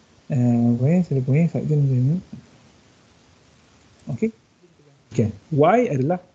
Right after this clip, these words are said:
kosong. So, kosong kuasa dua lebih besar atau sama dengan satu. Which is kosong.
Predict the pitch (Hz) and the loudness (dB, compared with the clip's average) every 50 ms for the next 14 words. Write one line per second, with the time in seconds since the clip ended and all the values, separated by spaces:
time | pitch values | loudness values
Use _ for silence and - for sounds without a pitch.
0 | _ _ - 190 - - 175 127 117 117 - _ _ _ _ _ _ _ _ _ | _ _ -10 -10 -6 -6 -4 -4 -6 -8 -10 _ _ _ _ _ _ _ _ _
1 | _ _ - 156 - - 135 123 - - 202 208 202 - 143 - - 131 127 127 | _ _ -16 -14 -10 -8 -10 -10 -6 -6 -4 -4 -4 -4 -8 -6 -4 -4 -2 0
2 | 135 160 208 262 277 254 - _ _ _ _ _ _ _ _ _ _ _ _ _ | 2 2 0 0 -4 -6 -12 _ _ _ _ _ _ _ _ _ _ _ _ _
3 | _ _ _ _ _ _ _ _ _ _ _ _ _ _ _ _ _ _ _ _ | _ _ _ _ _ _ _ _ _ _ _ _ _ _ _ _ _ _ _ _
4 | _ _ _ - 147 139 123 127 123 - - - 170 190 220 240 226 - 143 139 | _ _ _ -6 -4 -2 -2 -2 -4 -8 -6 -4 -2 0 0 -2 -2 -6 -6 -10
5 | 135 - 131 127 127 127 131 156 202 233 220 - - _ _ _ _ _ _ _ | -8 -4 -4 -2 -2 0 0 2 2 0 0 -2 -8 _ _ _ _ _ _ _
6 | _ _ _ _ _ _ _ - 160 147 147 - 131 110 101 - - _ _ _ | _ _ _ _ _ _ _ -4 -4 -4 -2 -2 -4 -4 -4 -8 -14 _ _ _
7 | _ _ _ _ _ _ _ _ _ - 135 123 - 127 127 123 - - - 143 | _ _ _ _ _ _ _ _ _ -10 -10 -6 -2 -2 -2 -2 -2 -4 -4 -4
8 | 135 135 127 | -2 -2 -4